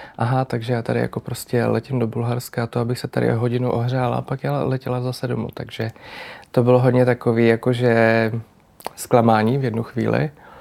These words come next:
A zároveň jakoby jsem si říkala, „No jo, tak kdo jiný, že jo?“ Byla jsem ta nejjednodušší, nejjednodušší volba pro ty spolubydlící, protože většina těch lidí jakoby neví, jak s váma má mluvit, jak s váma má jednat, jak k vám má přistupovat a nevědí, co od vás očekávat.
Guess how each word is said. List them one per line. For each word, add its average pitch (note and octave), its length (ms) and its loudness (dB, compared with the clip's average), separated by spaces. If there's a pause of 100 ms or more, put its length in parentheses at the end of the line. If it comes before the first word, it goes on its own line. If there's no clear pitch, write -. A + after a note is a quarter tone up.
(520)
A A2+ 340 6
zároveň A2 380 4
jakoby A2 280 -2
jsem A2+ 180 0
si - 100 -6
říkala, A2+ 300 0
„No A2+ 120 2
jo, B2 120 0
tak A#2 140 -4
kdo A2 280 -4
jiný, A2 280 -2
že G2+ 120 -8
jo?“ G2 120 -4
Byla G#2 200 -6
jsem A#2 200 -4
ta A#2 100 -2
nejjednodušší, A2+ 580 0 (240)
nejjednodušší A2+ 640 0
volba A#2 280 2
pro A2+ 160 -4
ty A#2+ 120 -4
spolubydlící, A2+ 840 -2 (580)
protože B2 560 2
většina A#2 360 2
těch - 240 -2
lidí A2+ 220 2
jakoby A#2 380 4
neví, A2 320 2
jak A#2 160 0
s - 80 -10
váma A2+ 260 4
má A#2 160 4
mluvit, A2 440 0
jak A#2 100 -2
s - 80 -8
váma A#2 240 2
má A#2 200 0
jednat, A2 360 -2
jak A2+ 100 -6 (100)
k - 60 -12
vám A2 180 0
má A2+ 160 -2
přistupovat A2+ 760 -8
a A2+ 40 -6
nevědí, A2+ 460 -2
co - 140 -8
od A2+ 80 -6
vás A2+ 220 -6
očekávat. - 580 -8